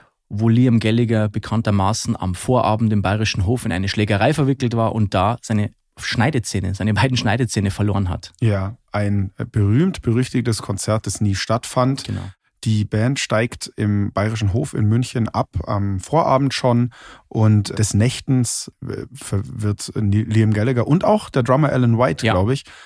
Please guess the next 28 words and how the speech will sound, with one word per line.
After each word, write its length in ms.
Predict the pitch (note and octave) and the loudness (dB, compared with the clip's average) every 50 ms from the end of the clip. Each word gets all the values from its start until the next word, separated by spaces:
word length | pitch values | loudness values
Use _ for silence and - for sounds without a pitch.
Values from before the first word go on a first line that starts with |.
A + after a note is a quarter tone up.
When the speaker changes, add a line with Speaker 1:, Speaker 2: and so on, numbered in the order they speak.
| - _ _ - | -20 _ _ 0
Speaker 2:
in 200 | B2 A#2+ B2+ B2+ | 2 4 4 4
eine 480 | - - A#2+ A#2 A#2+ A#2 A2+ A2 A2+ A#2 | 2 0 2 2 4 4 4 2 0 -2
Schlägerei 640 | - - A#2 A2+ A2+ G#2 F#2+ F#2+ F#2 F#2+ A2+ C#3 D3 | -2 -2 0 0 0 0 0 0 0 0 0 0 0
mit 400 | C#3+ B2 B2 B2 A#2+ - - - _ _ - - - - _ | 0 0 0 0 -2 -6 -10 -10 _ _ -20 -20 -20 -16 _
einer 240 | - G#2+ G#2+ G#2+ G#2 | -4 -2 0 0 -2
Gruppe 640 | G2+ - - C3+ C#3+ - - C3+ C3+ C3+ C3+ C3+ - - | -2 -2 -2 -2 -2 0 0 2 2 2 0 0 -2 -2
italienischer, 840 | B2 A2+ - - G#2 G2 G2 G#2 A2 C3 C#3 B2+ - - A#2 A2+ A#2 - | -4 -4 -2 -2 -2 0 0 0 -2 -2 0 -2 -2 -2 -2 -4 -4 -6
ich 140 | - G2+ - | -10 -10 -8
glaube, 400 | - F#2 F2+ F2 G#2+ D3+ D3+ D3 | -6 -6 -4 -2 -2 -2 -2 -4
Immobilienmakler 1300 | - - A2 A2+ G#2+ G2+ A#2+ C3+ D3+ E3 E3 E3 E3 E3 D#3+ D#3 D3 C#3 C3+ C3+ D3+ - - D#3 D#3 D3+ C#3+ | -2 0 0 0 0 0 -2 -2 -2 -2 -2 -2 -2 -2 0 0 2 2 2 0 0 -2 -2 0 0 0 0
oder 140 | A#2+ A2+ | -2 -2
Immobilienmenschen. 1000 | - A2+ G#2 G2 - C#3 D#3 D#3+ D3+ C#3 C3 C3 D3 D3+ - - - D3+ D3+ D3+ - - | -2 -2 -2 -2 -2 -2 -2 0 2 2 2 0 0 -2 -4 -2 -2 -2 -2 -2 -4 -6
Speaker 1:
Man 160 | C3 A2+ F#2+ | -2 0 0
weiß 180 | E2+ E2+ F2+ F2 | 2 0 0 0
es 120 | F#2+ - | -2 -2
nicht 160 | A2 G2 - | -2 -2 2
Speaker 2:
Auch 80 | G#2 A2+ | 2 2
Speaker 1:
genau, 120 | A2 F#2 | 4 4
Speaker 2:
da 200 | F2+ A2+ G#2+ C3 | 4 2 4 4
wieder 140 | D3+ D3+ C#3 C3+ | 4 4 4 4
Speaker 1:
ja. 40 | |
Speaker 2:
bitte, 460 | A#2+ - - - - D3 C3+ C3 B2+ B2+ - | 2 2 0 0 2 2 2 2 2 0 -2
Speaker 1:
Ja. 80 | - | 0
Speaker 2:
äh, 240 | A2+ A2 G#2+ G#2 G2+ - - | 0 2 2 0 -2 -4 -8
tragt 420 | - - G2+ G#2+ C3 - - - | -6 -2 -2 -2 -2 -2 -2 0
mit 140 | A#2 A2 - | 0 0 0
eurem 320 | - A#2 B2 B2 A#2 G#2 | 2 0 2 2 2 2
Wissen 400 | G#2+ B2+ - - C#3 C3+ C3 C3+ | 2 0 -2 -2 -2 -2 -4 -6